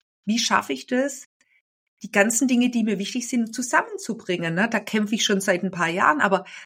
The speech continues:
da habe ich, äh, zweitausenddreiundzwanzig für mich ganz tolle Aha-Momente gehabt und die waren nicht immer schön. Ja, die haben schon auch wehgetan. Also, weil ich entweder dementsprechend, äh, eine Rückmeldung bekam oder weil ich selber halt gegen Wände gelaufen bin. <laughs>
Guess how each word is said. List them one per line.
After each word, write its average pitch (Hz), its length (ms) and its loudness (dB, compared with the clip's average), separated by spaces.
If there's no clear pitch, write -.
da 175 100 -2
habe 196 120 0
ich, - 240 -6
äh, 196 100 4
zweitausenddreiundzwanzig 196 1080 -2
für 208 100 0
mich 214 220 -2
ganz 247 320 2
tolle 233 320 0
Aha-Momente 214 680 2
gehabt 185 280 -2
und 190 120 0
die 180 120 -2
waren 151 160 2
nicht 180 180 -4
immer 233 160 4
schön. 311 320 0
Ja, 180 80 6
die 165 140 -4
haben 156 100 0
schon 170 220 -4
auch 165 160 -2
wehgetan. 202 520 0
Also, 165 360 -2
weil 185 200 2
ich 180 100 -6
entweder 180 320 2
dementsprechend, 175 880 -2
äh, - 60 0
eine 160 280 2
Rückmeldung 240 480 4
bekam 233 420 0
oder 185 200 0
weil 170 140 0
ich - 140 -6
selber 185 340 0
halt 226 200 0
gegen 214 260 -2
Wände 208 260 0
gelaufen 214 480 -6
bin. 214 200 -14
<laughs> - 200 0